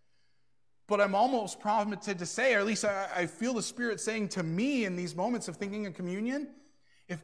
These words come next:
I'm not ready to be persecuted for Christ, I shouldn't partake of what he's done,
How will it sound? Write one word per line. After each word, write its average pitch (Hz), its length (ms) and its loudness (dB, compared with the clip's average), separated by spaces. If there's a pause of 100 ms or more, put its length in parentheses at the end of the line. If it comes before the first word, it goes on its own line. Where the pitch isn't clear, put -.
I'm 254 240 0
not 262 340 -2
ready 180 300 0
to 220 80 -4
be 190 100 -4
persecuted 226 720 -4
for 226 140 -6
Christ, 240 420 -2
I - 80 -6
shouldn't 277 400 -6
partake 220 640 -6 (800)
of 190 160 -6
what 240 140 -4
he's 247 360 -2
done, 175 320 -4